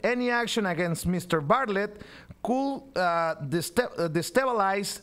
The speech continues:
the Salinas government. It was also noted, former officials said that in his previous job, Mister Bartlett had helped United States intelligence agencies on matters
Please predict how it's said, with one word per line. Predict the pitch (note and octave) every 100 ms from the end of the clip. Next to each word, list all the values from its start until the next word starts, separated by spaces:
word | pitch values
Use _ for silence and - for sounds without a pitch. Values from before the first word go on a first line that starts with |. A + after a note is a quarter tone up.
| -
the | E3
Salinas | D#3 E3+ A#3 A#3+ D#3
government. | C#3+ B3+ B3+ G3+ D3 A#2 - - -
It | G3
was | A3+ -
also | - A#3+ A#3 G#3+
noted, | F#3+ C4 A#3+ F3 - - -
former | - - A#3+ A#3+ A3+
officials | - B3 A#3 G#3+ D#3
said | - G#3+ A#3 - - -
that | D#3 F3
in | F3+ F3+ F3+
his | - F#3 E3
previous | - C4+ C#4+ A#3+
job, | C#3 F3 F#3+ G3+
Mister | F#3+ F#3 F#3 E3
Bartlett | D#3 B3 A3 F#3+ G3 - - -
had | A3 A#3
helped | F3+ B3+ C#4 G#3 F3
United | E3+ G3 G3
States | - - G#3 -
intelligence | E3+ G3 G3+ F3 G3+ A3+ - - -
agencies | A3+ F#3+ E3+ D#3+ F#3 G3 - - - - - -
on | D3+ E3+
matters | G3+ B3+ B3+ B3+ -